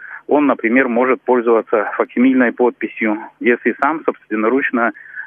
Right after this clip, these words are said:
не может расписаться в каком-то документе. А, Гражданский кодекс у нас предусматривает, а, в этом случае вариант, что если человек в силу состояния здоровья не может собственноручно расписаться, то он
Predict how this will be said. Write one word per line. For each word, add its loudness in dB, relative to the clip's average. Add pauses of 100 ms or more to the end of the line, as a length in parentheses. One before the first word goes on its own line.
(140)
не 2
может 0
расписаться -2
в -4
каком-то -4
документе. -6 (320)
А, 0
Гражданский -2
кодекс 0
у -4
нас 2
предусматривает, 0 (400)
а, 0 (280)
в 0
этом 0
случае 2
вариант, 2 (220)
что -2
если 0
человек 2
в -18
силу 2 (380)
состояния 0
здоровья 2
не 2
может 0
собственноручно 0
расписаться, -2 (460)
то 4
он 0